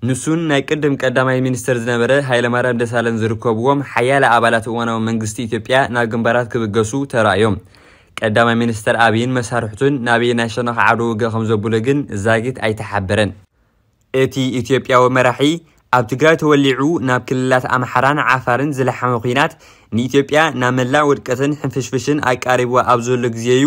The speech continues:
ናብ ሜዳ ወሪዱ ምስ ሰራዊት ሃገሩ ክጽንበር ከም ዝመደበ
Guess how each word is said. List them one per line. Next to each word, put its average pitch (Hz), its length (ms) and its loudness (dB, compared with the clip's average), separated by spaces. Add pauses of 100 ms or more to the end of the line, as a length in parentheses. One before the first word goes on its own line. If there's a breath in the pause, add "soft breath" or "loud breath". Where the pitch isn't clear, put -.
(160)
ናብ 120 220 0
ሜዳ 131 260 0
ወሪዱ 123 320 0 (160)
ምስ 117 220 -4
ሰራዊት 123 380 2
ሃገሩ 120 320 0
ክጽንበር 120 440 -4
ከም 117 180 -4
ዝመደበ 117 460 0